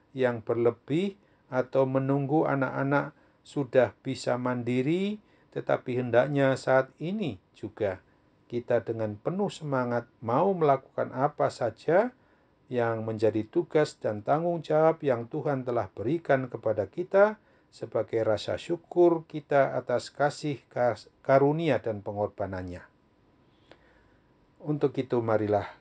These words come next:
kita sungguh-sungguh ingat bahwa yang kita lakukan itu adalah menuruti firman Tuhan, seperti yang diungkapkan dalam Kolose tiga ayat tujuh belas. "Dan segala sesuatu yang kamu lakukan dengan perkataan atau perbuatan,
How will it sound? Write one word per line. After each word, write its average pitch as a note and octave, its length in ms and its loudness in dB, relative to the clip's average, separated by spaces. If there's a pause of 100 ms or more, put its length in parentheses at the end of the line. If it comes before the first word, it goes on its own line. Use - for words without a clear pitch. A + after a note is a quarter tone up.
(120)
kita B2+ 560 4 (400)
sungguh-sungguh A2 640 -10 (100)
ingat C3 380 4 (880)
bahwa G#2+ 240 4
yang G#2 240 0
kita - 240 -4
lakukan C#3+ 640 0
itu D3 320 -4
adalah A2+ 320 0
menuruti A#2 480 -2
firman A2 440 -4
Tuhan, F3+ 520 -2 (420)
seperti A2+ 480 -4
yang A2 240 4
diungkapkan A2 640 -2
dalam G2+ 400 0
Kolose G#2+ 400 -4
tiga A#2 320 -4
ayat G#2 240 -2
tujuh G2+ 300 -14
belas. F#2+ 480 -8 (500)
"Dan G#2+ 160 -4
segala B2+ 400 2
sesuatu D#3+ 560 0
yang D#3+ 160 0
kamu D#3+ 320 0
lakukan E3 480 -2
dengan D#3+ 240 -2
perkataan D#3+ 880 -2
atau C#3+ 240 -2
perbuatan, B2 800 0